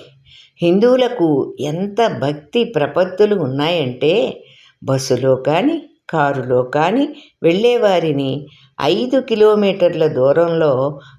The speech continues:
ఆపేస్తారట. ఎంతో ప్రయాస అయినా, ఓర్పుతో, సహనంతో ఐదు మైళ్ళు నడిచి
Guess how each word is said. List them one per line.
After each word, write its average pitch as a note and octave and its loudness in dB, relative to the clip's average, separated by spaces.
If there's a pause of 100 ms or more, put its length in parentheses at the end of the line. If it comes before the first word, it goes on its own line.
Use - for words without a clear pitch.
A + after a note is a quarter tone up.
(100)
ఆపేస్తారట. D3+ -2 (880)
ఎంతో C3 0
ప్రయాస D#3 0 (160)
అయినా, C3+ -2 (320)
ఓర్పుతో, D3 0 (160)
సహనంతో D3+ 0 (300)
ఐదు G3 2
మైళ్ళు E3 0
నడిచి F3+ -2